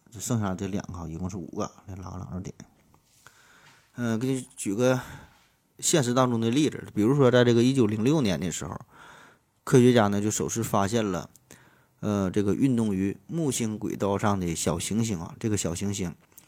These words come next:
在木星和太阳这两个大天体之间的作用之下，处于拉格朗日点的这个情形啊，因为这个，呃，木星和太阳，这个你就可以看作是两个大物体啊，这小行星非常小了，看作小物体，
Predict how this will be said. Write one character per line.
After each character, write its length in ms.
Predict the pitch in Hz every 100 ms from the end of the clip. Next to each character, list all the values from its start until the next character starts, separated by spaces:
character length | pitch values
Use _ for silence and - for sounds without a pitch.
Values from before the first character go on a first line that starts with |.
| - - _
在 280 | - 113 104
木 240 | - 175 135
星 260 | 120 104
和 220 | 101 104 107
太 260 | - 170
阳 220 | 107 92
这 80 | 107
两 180 | 104 -
个 80 | 95
大 300 | - 160 117
天 240 | 117 104
体 140 | 107 -
之 220 | - 98
间 240 | 101 85
的 160 | 85 87 - - - _ -
作 180 | 135 113
用 120 | 107
之 120 | 95
下， 260 | 101 101 -
处 260 | - 104 87
于 240 | 95 113 - _
拉 140 | 101 98
格 120 | 101
朗 200 | 95 90
日 40 |
点 120 | - -
的 80 | 82
这 140 | 92
个 240 | 85 87 - _ _ _ _
情 260 | - 98 107
形 180 | 101 - - -
啊， 120 | 80
因 60 | 90
为 80 | 98
这 120 | 117
个， 120 | 110 - _ _ -
呃， 260 | - 151
木 220 | 135 151
星 180 | 113 104
和 100 | 104
太 240 | - 147 110
阳， 220 | 82 65 _ - _ -
这 160 | 123
个 80 | 104
你 60 | 92
就 40 |
可 100 | 92
以 40 |
看 200 | 78 110
作 80 | 98
是 60 | 92
两 100 | 58
个 80 | -
大 160 | 110
物 80 | 90
体 80 | -
啊， 60 | 87
这 60 |
小 160 | 87 92
行 140 | 113
星 80 | 110
非 80 | 110
常 100 | 110
小 160 | 110
了， 80 | 90
看 140 | 95 92
作 80 |
小 120 | 90 -
物 100 |
体， 100 | 90